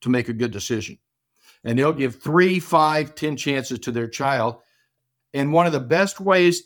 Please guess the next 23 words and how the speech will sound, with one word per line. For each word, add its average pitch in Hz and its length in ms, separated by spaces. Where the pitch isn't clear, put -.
to 139 180
help 160 240
children 160 340
learn 147 140
obedience 135 640
is 143 180
for 131 140
parents 147 440
to - 60
be 135 180
consistent 160 760
and 135 200
decisive. 127 580
So 147 200
how 160 240
do 202 120
they 170 180
do 165 240
that? 101 300
Well, 143 500
if 139 200
a 131 60
parent, 202 540